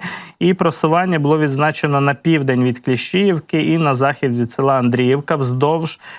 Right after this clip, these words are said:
каналу Сіверський Донець-Донбас, от яким постачали воду в бік Донецька. Якраз от у цьому районі, це я вже дуже наблизив, щоб показати, зараз ми таймер відмотаємо назад, бачимо, була така ситуація, і ще є просування вздовж цього каналу.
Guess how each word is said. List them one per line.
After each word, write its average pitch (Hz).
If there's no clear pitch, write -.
каналу 139
Сіверський 131
Донець-Донбас, 127
от 123
яким 120
постачали 117
воду 180
в 156
бік 165
Донецька. 170
Якраз 151
от 147
у 135
цьому 131
районі, 156
це -
я 120
вже 113
дуже 117
наблизив, 147
щоб -
показати, 139
зараз 127
ми 120
таймер 117
відмотаємо 120
назад, 139
бачимо, 139
була 123
така 180
ситуація, 165
і 143
ще 165
є 160
просування 139
вздовж 127
цього 127
каналу. 160